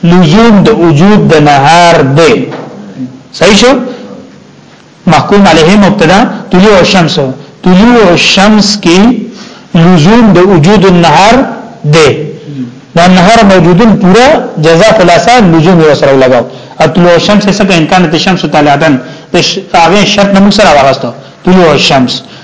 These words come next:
د طلوع الشمس مبتدا شو، لزوم وجود النهار ولا څه شو؟ خبر شو. نو دا هغه په نسبت باندې خبریت هغه په مجموعي د شرط او د جزا کې دی. او د اهل عربیت ولا په نسبت باندې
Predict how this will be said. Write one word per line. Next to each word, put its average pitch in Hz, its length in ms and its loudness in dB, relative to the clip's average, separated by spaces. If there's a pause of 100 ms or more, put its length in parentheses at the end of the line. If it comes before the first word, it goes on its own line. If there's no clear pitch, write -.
(120)
د - 20 0 (100)
طلوع 180 180 2
الشمس 208 340 0
مبتدا 170 500 0
شو، 160 100 -2 (420)
لزوم 185 300 2
وجود 165 220 0
النهار 165 320 0
ولا 175 120 2
څه 165 160 -2
شو؟ 139 100 0 (300)
خبر 143 280 0
شو. - 80 -10 (380)
نو 165 80 0
دا 165 160 2 (120)
هغه 170 180 2 (140)
په 180 60 0
نسبت 156 280 -2
باندې 185 260 2
خبریت 156 680 0 (140)
هغه 180 160 0 (100)
په 170 60 0 (120)
مجموعي 160 680 0
د 160 220 0
شرط 170 240 -2
او 143 80 -2
د 131 80 -2 (120)
جزا 135 240 -2 (100)
کې 120 200 -8
دی. - 100 -16 (840)
او 156 140 0
د - 20 2
اهل 160 160 0
عربیت 170 420 2
ولا 156 160 0
په 139 140 -2
نسبت 131 180 -2
باندې 117 240 -2